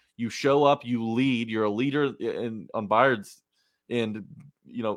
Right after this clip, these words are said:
being a leader in the secondary is a, you have a lot more responsibilities than, you know, as a running back. So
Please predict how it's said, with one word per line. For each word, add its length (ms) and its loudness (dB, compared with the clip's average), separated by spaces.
being 160 -2
a 60 0
leader 240 2
in 60 -2
the 80 -2
secondary 500 2
is 80 -2
a, 120 -2
you 120 -4
have 60 -2
a 60 0
lot 160 6
more 160 0
responsibilities 720 0
than, 180 -10
you 100 -8
know, 100 -2
as 180 -2
a 60 -6
running 320 -2
back. 280 -12
So 360 4